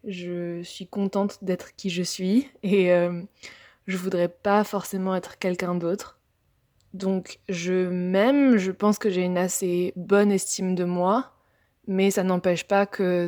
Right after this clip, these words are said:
dans certaines situations, et donc surtout dans des situations sociales pour moi, je doute de moi et, et j'ai toujours l'impression que je suis pas assez bien ou que je suis à côté de la plaque. Si j'arrive dans un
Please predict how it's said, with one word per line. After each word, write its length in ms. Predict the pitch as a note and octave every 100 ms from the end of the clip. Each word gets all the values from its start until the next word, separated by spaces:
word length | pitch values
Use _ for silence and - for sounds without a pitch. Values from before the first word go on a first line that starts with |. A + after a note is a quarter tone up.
| E3
dans 340 | E3+ F#3 F3+ F3
certaines 480 | - F#3+ F3 G3
situations, 680 | F3+ F#3 - F#3 F3 - G3+
et 60 | G#3
donc 280 | F3 F3 -
surtout 360 | - F#3+ -
dans 300 | G3 F#3+ F3+ F#3+ _ -
des 100 | F#3+
situations 480 | - - F#3 F3 F#3
sociales 540 | - F3+ G3 G3 G#3
pour 200 | G3 F3+
moi, 280 | F3+ G3 B3+ _ - - _ _ _ -
je 140 | F#3
doute 380 | F3 F3 G#3 -
de 120 | F#3+ F#3+
moi 420 | F#3 F#3 G#3 G#3+
et, 260 | F3+ F3+ -
et 100 | F3+
j'ai 400 | E3 E3+ E3+ E3+ _
toujours 260 | - F#3 F#3+
l'impression 520 | F#3 F#3+ F3+ G3 F#3+ -
que 100 | F#3
je 60 |
suis 160 | - E3+
pas 160 | F#3+
assez 300 | F#3+ F#3 G3
bien 400 | F3+ E3+ F3+ F3+
ou 80 | F#3
que 180 | F3 F3+
je 140 | E3
suis 640 | D#3+ - F3 F3 F3 E3+ - -
à 100 | F#3
côté 300 | F#3 F3 E3
de 40 |
la 120 | E3
plaque. 400 | - G3 F#3+ - _ _ _ _ _ _ _ _ _ _ _ _ _ _ _ -
Si 160 | G#3+
j'arrive 280 | G3 F#3+ G#3+
dans 220 | G3 F#3
un 240 | F#3 F3+